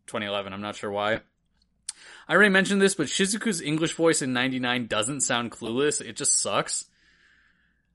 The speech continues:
Uh, so in the ninety-nine version, Phaeton is preserved as speaking very slowly and with bad grammar like he is in the manga. Um,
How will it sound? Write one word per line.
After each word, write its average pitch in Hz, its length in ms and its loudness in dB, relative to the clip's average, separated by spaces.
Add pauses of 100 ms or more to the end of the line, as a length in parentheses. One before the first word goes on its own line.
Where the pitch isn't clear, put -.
(120)
Uh, 107 460 0 (760)
so 156 440 2 (200)
in 160 280 0
the 156 160 0
ninety-nine 160 480 2
version, 143 320 0
Phaeton 156 480 0
is 131 100 -2
preserved 127 480 2
as 123 220 0
speaking 131 480 -2
very 113 320 0
slowly 117 600 0
and 113 160 -4
with 104 200 -6
bad 101 260 -6
grammar 104 420 -6
like 101 180 -4
he 110 100 -4
is 95 80 -6
in 101 80 -10
the 101 60 -8
manga. 98 500 -6 (1900)
Um, 113 380 -4